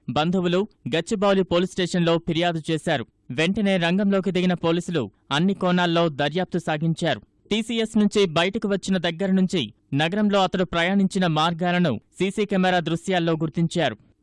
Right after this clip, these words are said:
అతని చరవాణికి సంబంధించిన వివరాలు సేకరించారు. ఎవరెవరితో మాట్లాడారనే అంశాలపై కూపీ లాగారు. ఎలక్ట్రీషియన్ నరేష్ కుమార్ రెడ్డి ఏదో పనుందని చెప్పి హష్మిని తీసుకెళ్లినట్లు తేల్చారు.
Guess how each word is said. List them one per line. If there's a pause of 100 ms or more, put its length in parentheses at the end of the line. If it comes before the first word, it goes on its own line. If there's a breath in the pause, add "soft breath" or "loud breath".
అతని
చరవాణికి
సంబంధించిన
వివరాలు
సేకరించారు.
ఎవరెవరితో
మాట్లాడారనే
అంశాలపై (100)
కూపీ
లాగారు. (300)
ఎలక్ట్రీషియన్
నరేష్
కుమార్
రెడ్డి (120)
ఏదో
పనుందని
చెప్పి (160)
హష్మిని
తీసుకెళ్లినట్లు
తేల్చారు.